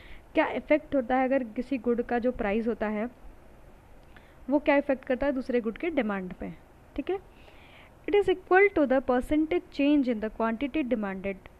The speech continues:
of one good divided by the percentage change in the other good price। हम इसमें क्या देखते हैं, क्या परसेंटेज चेंज आ रहा है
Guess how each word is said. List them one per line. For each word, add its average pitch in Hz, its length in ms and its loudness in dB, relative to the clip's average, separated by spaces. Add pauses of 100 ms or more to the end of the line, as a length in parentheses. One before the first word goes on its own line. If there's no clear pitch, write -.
of - 260 -4
one 302 260 8
good 202 220 2
divided 208 500 0
by 196 140 0
the 240 220 -6
percentage 254 600 -2
change 226 400 -2
in 214 160 -4
the 302 100 -6 (360)
other 208 320 -4
good 180 200 -8 (180)
price। 180 360 -4 (420)
हम 226 80 -4
इसमें 254 240 0
क्या 254 140 0
देखते 262 260 -2
हैं, 294 140 -2 (600)
क्या 277 140 4
परसेंटेज 269 560 0
चेंज 285 340 2
आ 269 100 6
रहा 269 100 4
है 294 180 0